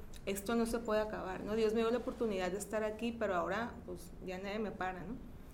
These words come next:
Y re-, fun-, fundó una fundación que se llama Renacer. En aquel tiempo le ayudaron, este, mi padrino Jesús Vizcarra, el licenciado López Sánchez, un gran amigo de la familia,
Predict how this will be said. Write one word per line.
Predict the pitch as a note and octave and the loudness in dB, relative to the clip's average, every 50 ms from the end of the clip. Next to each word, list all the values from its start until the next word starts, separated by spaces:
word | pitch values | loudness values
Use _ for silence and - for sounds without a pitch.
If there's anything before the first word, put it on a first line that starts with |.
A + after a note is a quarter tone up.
| - - - - - - - | -14 -14 -14 -14 -14 -8 -2
Y | - A#3+ A3+ A3+ A3+ - - - - | 0 2 2 2 0 -2 -6 -8 -6
re-, | G3+ G#3 A3 A3 A3 A3 A3 G#3+ - | -2 0 2 2 2 2 0 0 0
fun-, | - - A#3 A3+ A3 A3 A3 G#3+ G#3+ - | 0 0 2 2 4 2 2 0 -2 -4
fundó | - - - B3 A#3+ A#3 A3 A3 G#3 A3+ A3+ A#3+ C4 - - - - - - | -6 -4 0 4 4 6 6 6 6 8 8 8 6 4 0 -6 -10 -8 -6
una | G#3+ G#3+ G#3+ A3 A3 | -2 0 0 0 0
fundación | A3 A#3 A#3 A3+ A3+ G#3+ - A3 G3+ G3+ | 2 2 4 4 4 2 0 -2 -2 -2
que | A3 | -2
se | G#3 G#3+ | -2 -2
llama | G3+ G3 G3+ G#3 G#3+ G#3 G#3 | -2 -2 -2 -2 -2 -4 -6
Renacer. | G#3 G3+ G#3 G#3 G3+ F#3+ F#3 F3+ - - G#3 G#3 G#3 - - - - - - - - - - - - F#3+ - - - - - - - - - - - - - - - - | -4 -2 0 0 0 0 -2 -4 -2 -2 -2 -2 -2 -6 -12 -14 -16 -16 -18 -18 -18 -18 -16 -14 -12 -12 -12 -14 -14 -16 -16 -16 -16 -16 -16 -14 -14 -14 -14 -8 -6 -2
En | G3 G3+ | 2 2
aquel | G3 F#3+ G3 G3 G3 G3+ | 2 2 2 0 0 2
tiempo | A3 G#3+ G#3+ A3 A3+ | 2 2 2 2 2
le | A#3 | 4
ayudaron, | A#3 A#3 A3 G#3 G3+ F#3+ G3 G3+ G#3 G#3+ A3 A3 G#3+ - | 4 6 6 4 4 4 2 2 2 0 0 -2 -2 -2
este, | - G3+ G3+ G3+ - - - G3 G3 F#3+ | -4 -4 -4 -4 -6 -4 -2 0 0 2
mi | F#3+ G#3 G3+ | 2 2 2
padrino | G3+ - F#3+ F3+ F#3 G3 G#3 G#3 A3 A3 | 2 2 2 4 4 4 4 4 4 2
Jesús | G#3+ G3 - G3 F#3+ F3+ | 0 -2 -2 -2 -2 -2
Vizcarra, | G3+ F#3+ - - - F#3+ F#3+ G3+ G3+ G#3 G#3 G#3+ G#3+ G#3+ G#3+ G#3+ - - - - - - - - | -2 -4 -4 -2 0 2 2 2 0 0 0 -2 -2 -4 -6 -8 -10 -12 -12 -12 -12 -12 -8 -4
el | - G#3 | -2 0
licenciado | G#3 G3+ G3+ F#3 F3+ - G3 G3 | 0 0 0 -2 0 2 4 4
López | G#3 G#3+ - - F3 | 4 2 0 -2 -4
Sánchez, | - - F#3 F#3+ G3+ G3+ G#3 G3+ - | -2 -2 -2 -2 -4 -4 -4 -4 -4
un | G3+ G#3 | -2 -2
gran | G#3 G#3 | 0 0
amigo | G3+ G3+ G3+ G3+ G#3 | 0 0 0 0 0
de | G#3 | 0
la | G#3 G#3 | 0 -2
familia, | G#3 - G3 G3 G3 G3 G3 G3+ G#3 G#3 G#3 | -2 -4 -4 -2 -2 -2 -2 -2 -2 -4 -4